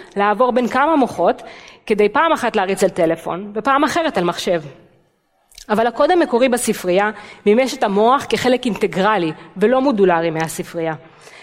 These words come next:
ולכן לא יכולנו להכניס מוחות חדשים בקלות. דרך נכונה יותר לעשות את זה היא שהאלגוריתם יקבל את המוח כפרמטר לקונסטרקטור.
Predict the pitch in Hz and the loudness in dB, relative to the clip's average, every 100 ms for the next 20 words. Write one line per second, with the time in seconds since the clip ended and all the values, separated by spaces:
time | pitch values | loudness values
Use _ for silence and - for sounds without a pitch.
0 | - 202 226 320 302 339 359 - 294 285 | -2 0 2 0 2 2 2 2 2 4
1 | 226 196 - 254 294 - - - - - | 4 2 0 2 2 0 -8 -16 -20 -20
2 | - 190 - 269 269 240 190 277 208 - | -4 -2 0 0 2 0 0 0 0 0
3 | 165 156 - - - - - _ _ _ | -4 -4 -10 -18 -20 -20 -20 _ _ _
4 | _ _ - - - - - - 190 269 | _ _ -14 -14 -12 -16 -18 -8 0 2
5 | 359 311 240 220 202 247 262 220 185 175 | 4 2 2 2 2 2 0 2 2 2
6 | - 240 285 190 170 175 202 - - _ | 2 2 2 2 0 0 -4 -16 -20 _
7 | 233 - 240 220 208 220 320 320 349 349 | -2 0 2 0 2 2 2 2 0 0
8 | 349 - - 220 220 214 285 294 226 208 | -4 -18 -6 -4 0 2 2 0 0 2
9 | 269 285 - 233 220 196 220 247 254 208 | 2 2 -2 -2 0 0 0 0 0 0
10 | 185 180 - 185 185 - - | -2 -4 0 -2 -2 -8 -8